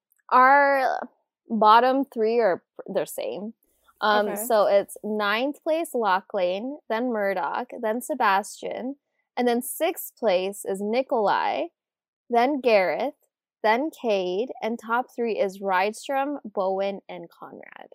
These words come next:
Speaker 1: So it's different.
Speaker 2: Very different.
Speaker 1: Yeah.
Speaker 2: In the top three.
Speaker 1: Yeah.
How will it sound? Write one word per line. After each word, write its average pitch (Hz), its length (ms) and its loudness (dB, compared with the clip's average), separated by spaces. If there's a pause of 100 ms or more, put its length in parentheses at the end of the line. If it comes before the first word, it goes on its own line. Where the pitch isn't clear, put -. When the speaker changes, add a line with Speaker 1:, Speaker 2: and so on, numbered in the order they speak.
(340)
Speaker 1:
So 233 220 0
it's 196 140 -6 (160)
different. 214 440 -4 (1040)
Speaker 2:
Very 226 540 -4
different. 208 500 -10
Speaker 1:
Yeah. - 200 -14 (960)
Speaker 2:
In 233 160 -4
the 208 100 -6
top - 280 -12
three. 214 320 -14 (160)
Speaker 1:
Yeah. - 140 -14